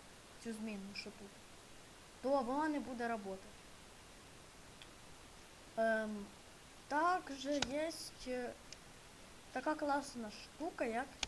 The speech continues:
if. Ну, про неї кожен знає, один дорівнює один. Ем,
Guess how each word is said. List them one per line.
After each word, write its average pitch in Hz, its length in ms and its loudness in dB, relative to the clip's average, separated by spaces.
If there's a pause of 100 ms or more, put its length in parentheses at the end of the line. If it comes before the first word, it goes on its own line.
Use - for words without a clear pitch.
if. 214 180 4 (680)
Ну, 294 80 6
про 339 140 2
неї 330 220 4
кожен 202 420 -4
знає, 220 260 -2
один 247 220 0
дорівнює 220 600 -6
один. 403 160 0 (3000)
Ем, 220 640 -2